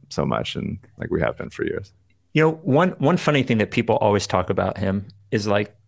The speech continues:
Speaker 2: he's this floor raiser, and if you get him, you know, you're basically a playoff team. It's just so funny to think about the great players who have been on teams who have not been able to raise the floor to the playoffs,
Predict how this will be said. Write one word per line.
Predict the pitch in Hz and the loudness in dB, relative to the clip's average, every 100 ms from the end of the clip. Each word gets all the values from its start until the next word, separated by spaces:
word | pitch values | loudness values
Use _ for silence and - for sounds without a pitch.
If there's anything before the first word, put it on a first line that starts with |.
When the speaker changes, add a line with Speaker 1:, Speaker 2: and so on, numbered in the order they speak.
| - | -6
Speaker 2:
he's | 120 127 | 0 2
this | 135 - | 2 2
floor | - 127 123 | 2 4 4
raiser, | 101 98 104 110 | 4 2 0 -2
and | 107 | -2
if | 107 | 0
you | 143 | -2
get | 123 131 139 | 2 2 2
him, | 110 95 107 | 0 0 -2
you | - 117 | -2 0
know, | |
you're | 113 113 | 2 2
basically | 143 120 123 - 127 110 | 2 2 2 2 0 2
a | |
playoff | 98 - 117 104 - | 2 2 2 2 -2
team. | - 113 101 - - - - _ | -10 -12 -12 -18 -20 -20 -20 _
It's | - 143 | -2 0
just | 185 | 4
so | 240 | 4
funny | 208 - 147 135 98 104 - | 2 0 0 0 -2 -4 -6
to | |
think | - 143 | -2 0
about | 123 123 | 2 2
the | 113 | 0
great | 98 110 107 120 143 | -2 0 2 2 -2
players | - 113 107 92 98 98 - - _ _ _ _ - - | -2 2 2 0 -4 -8 -14 -16 _ _ _ _ -20 -2
who | 131 | 2
have | 117 | 2
been | 98 123 | 4 2
on | 127 117 | 4 2
teams | 113 113 101 92 95 - - | 0 -2 0 -2 -8 -14 -2
who | 131 | 0
have | 110 | 4
not | 117 117 120 | 4 4 2
been | 117 | 0
able | 110 107 | 2 0
to | 104 113 | 0 0
raise | 98 101 98 98 | 2 2 2 -2
the | 95 | -6
floor | - 104 95 92 92 - | -2 0 2 0 -2 -8
to | - | -2
the | 92 | -2
playoffs, | - - 110 120 - - - | 0 -2 -2 -6 -14 -20 -20